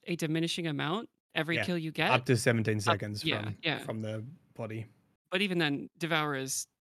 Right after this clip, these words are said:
Speaker 1: like,
Speaker 2: But, okay,
Speaker 1: overloaded
Speaker 2: but,
Speaker 1: as
Speaker 2: but
Speaker 1: fuck.
Speaker 2: be honest, was, was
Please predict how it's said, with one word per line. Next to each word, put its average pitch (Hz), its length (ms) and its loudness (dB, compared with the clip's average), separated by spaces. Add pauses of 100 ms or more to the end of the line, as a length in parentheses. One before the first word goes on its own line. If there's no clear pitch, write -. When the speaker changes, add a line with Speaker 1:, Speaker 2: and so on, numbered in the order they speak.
(280)
Speaker 1:
like, 147 160 2
Speaker 2:
But, 196 180 10
okay, 160 180 8
Speaker 1:
overloaded 135 300 8
Speaker 2:
but, 156 100 8
Speaker 1:
as - 160 -2
Speaker 2:
but 180 160 10
Speaker 1:
fuck. 151 60 4
Speaker 2:
be 160 120 10
honest, 131 480 6
was, 135 340 4 (140)
was 131 300 4